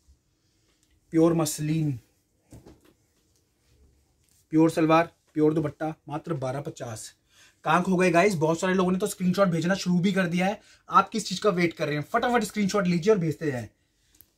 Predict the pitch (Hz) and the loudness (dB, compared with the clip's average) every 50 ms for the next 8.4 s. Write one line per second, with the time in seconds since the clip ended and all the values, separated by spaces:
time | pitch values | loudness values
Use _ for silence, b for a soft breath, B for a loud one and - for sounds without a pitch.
0 | _ _ - 160 147 156 180 175 185 165 - 190 - 156 156 143 127 - - - | _ _ -6 -4 2 4 4 4 4 2 2 0 0 2 2 0 0 -4 -8 -18
1 | _ _ _ _ _ _ _ _ _ _ _ _ _ _ _ _ _ _ _ _ | _ _ _ _ _ _ _ _ _ _ _ _ _ _ _ _ _ _ _ _
2 | _ _ _ _ _ _ _ _ 180 - - _ _ _ _ - 127 139 165 165 | _ _ _ _ _ _ _ _ -20 -20 -20 _ _ _ _ -10 -2 -2 0 0
3 | 180 170 - 160 160 160 156 160 156 131 - - 120 113 - _ _ _ _ _ | 0 -2 0 0 2 2 0 -2 -6 -8 -8 -10 -12 -16 -16 _ _ _ _ _
4 | _ _ _ _ _ _ _ _ _ _ _ _ _ _ _ _ _ _ _ _ | _ _ _ _ _ _ _ _ _ _ _ _ _ _ _ _ _ _ _ _
5 | _ _ _ _ _ _ _ _ _ _ _ _ _ _ _ _ _ _ _ _ | _ _ _ _ _ _ _ _ _ _ _ _ _ _ _ _ _ _ _ _
6 | _ - - - - - - - - - - _ _ _ _ _ _ _ _ _ | _ -2 -2 -2 -2 -2 -10 -16 -16 -18 -18 _ _ _ _ _ _ _ _ _
7 | _ _ _ _ _ _ - 139 151 170 175 156 143 147 147 156 156 175 165 160 | _ _ _ _ _ _ -10 -4 -2 -2 -2 0 -2 -2 0 0 0 -2 -2 -2
8 | 170 160 151 151 151 156 156 170 | -2 -2 0 0 2 2 0 0